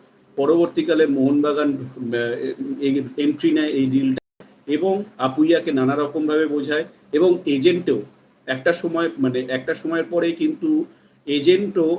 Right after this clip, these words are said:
আপুইয়ার ব্যাপার নিয়ে ইস্টবেঙ্গলের সাথে কথাবার্তা বলতে চায় না বা বলে না। তো, মানে, মুখের কথার উপরে, দেখুন, আমরা যখন খবর করতাম, তখন আমরা অতটা এক্সপিরিয়েন্স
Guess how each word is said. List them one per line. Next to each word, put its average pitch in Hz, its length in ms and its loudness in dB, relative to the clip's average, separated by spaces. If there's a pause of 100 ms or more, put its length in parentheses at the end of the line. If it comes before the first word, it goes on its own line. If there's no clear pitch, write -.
আপুইয়ার 156 500 0
ব্যাপার 151 340 0
নিয়ে 156 240 2
ইস্টবেঙ্গলের 147 580 0
সাথে 147 220 -6
কথাবার্তা 139 500 -4
বলতে 127 440 -2
চায় 131 340 0
না 135 200 0
বা 131 140 -2
বলে 135 360 0
না। 147 140 0 (720)
তো, 147 60 0 (580)
মানে, 131 300 0 (300)
মুখের 175 420 2
কথার 190 280 -2
উপরে, 127 220 -4 (180)
দেখুন, 151 280 0
আমরা 131 360 2 (580)
যখন 139 380 -2
খবর 127 360 -2
করতাম, 135 480 -6
তখন 131 240 -4
আমরা 143 220 0 (100)
অতটা 143 280 -4
এক্সপিরিয়েন্স 139 560 -4